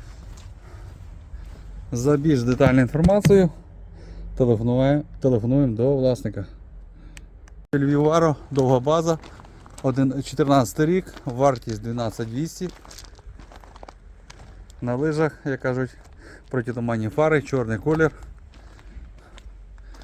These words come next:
Дванадцять двісті. Контактний номер нуль п'ятдесят п'ятсот дев'ятнадцять тридцять сім п'ятдесят вісім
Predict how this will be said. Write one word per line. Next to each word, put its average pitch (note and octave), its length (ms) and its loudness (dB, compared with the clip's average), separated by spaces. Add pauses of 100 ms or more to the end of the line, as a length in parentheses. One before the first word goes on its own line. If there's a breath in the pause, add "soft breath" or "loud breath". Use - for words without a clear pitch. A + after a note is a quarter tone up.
(160 loud breath)
Дванадцять B2 500 -4
двісті. A#2 360 -8
Контактний C3+ 500 -6
номер A2 300 -6
нуль C#3+ 220 -4
п'ятдесят C#3+ 560 -10 (500 soft breath)
п'ятсот B2+ 300 -8
дев'ятнадцять C#3+ 800 -6
тридцять A#2+ 400 -8
сім D3+ 300 -8 (140)
п'ятдесят A#2 460 -8
вісім A2 320 -10